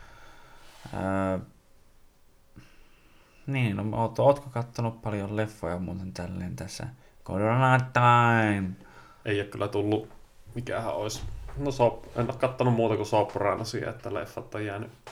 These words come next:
Speaker 1: Hmm.
Speaker 2: aika vähälle.
Speaker 1: Ootko kattonut paljonkin kausia?
Speaker 2: Toisen kauden ysi jaksossa on nyt menossa. Me
Speaker 1: Hmm.
Speaker 2: katsottiin se silloin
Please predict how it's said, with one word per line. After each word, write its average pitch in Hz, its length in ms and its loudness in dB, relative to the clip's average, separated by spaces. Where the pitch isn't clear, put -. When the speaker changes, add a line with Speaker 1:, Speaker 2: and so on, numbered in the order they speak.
Speaker 1:
Hmm. 101 280 -6
Speaker 2:
aika 95 240 -10
vähälle. 104 420 -6
Speaker 1:
Ootko - 260 -14
kattonut 80 520 -12
paljonkin 87 520 -12
kausia? - 380 -12
Speaker 2:
Toisen 98 380 2
kauden 98 680 0
ysi 90 380 -6
jaksossa - 540 -8
on 101 120 -10
nyt 107 140 -12
menossa. 110 440 -6
Me - 80 -8
Speaker 1:
Hmm. 104 80 -10
Speaker 2:
katsottiin 101 460 -4
se 101 80 -10
silloin 101 340 -2